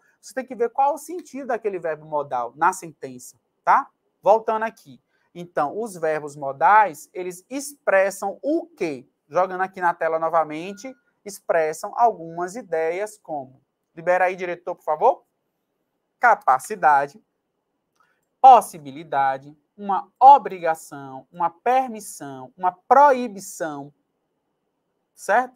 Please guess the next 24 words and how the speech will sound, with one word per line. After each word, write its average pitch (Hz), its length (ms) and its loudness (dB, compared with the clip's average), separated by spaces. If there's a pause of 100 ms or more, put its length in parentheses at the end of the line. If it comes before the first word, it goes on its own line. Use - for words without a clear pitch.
(380)
Uma 202 160 -2
dedução, 190 1160 2 (120)
uma 175 140 -6
suposição, 175 1600 -2
um 247 140 -12
pedido, 185 680 -4
uma 175 180 0
vontade, 165 920 2 (300)
um 170 160 -14
desejo, 160 920 -4 (440)
ou 233 260 10
ainda 233 560 4
indicam 240 540 -8
o 269 40 -10 (220)
tom 269 380 2
da - 140 4
conversa, 127 800 -8 (160)
né? 175 160 -8
Se 170 140 -10
é 139 60 -4
formal, 151 800 -2
se - 160 -14
é 131 40 -6
informal, 139 920 -8